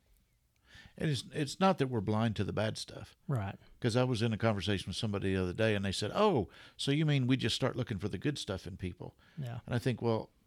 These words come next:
Speaker 1: would God do that? I mean, God literally covers one of his eyes
Speaker 2: Right.
Speaker 1: and says, "I'm gonna fake myself out about this
Speaker 2: Yeah.
Speaker 1: person." I th-, I think he sees all of it, and, but I would agree, I'm going along with you. I think he sees it all, and he sees it as beautiful.
Speaker 2: Yeah.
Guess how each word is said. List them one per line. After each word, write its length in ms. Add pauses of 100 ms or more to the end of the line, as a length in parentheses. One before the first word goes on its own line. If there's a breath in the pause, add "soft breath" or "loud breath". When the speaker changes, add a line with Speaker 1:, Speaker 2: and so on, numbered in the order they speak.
Speaker 1:
would 220
God 240
do 140
that? 300 (120)
I 20
mean, 180
God 340 (180)
literally 380
covers 340
one 120
of 80
his 120
eyes 360 (240 soft breath)
Speaker 2:
Right. 200
Speaker 1:
and 140
says, 180
"I'm 80
gonna 140
fake 260
myself 340
out 140
about 220
this 180
Speaker 2:
Yeah. 60
Speaker 1:
person." 300 (580 soft breath)
I 40
th-, 140
I 60
think 200
he 120
sees 420 (220)
all 240
of 100
it, 260
and, 280 (500 soft breath)
but 340
I 120
would 160
agree, 240 (440)
I'm 260 (280)
going 180
along 200
with 180
you. 120 (300 loud breath)
I 40
think 160
he 80
sees 280
it 80
all, 240
and 80
he 60
sees 240
it 120
as 100
beautiful. 500
Speaker 2:
Yeah. 260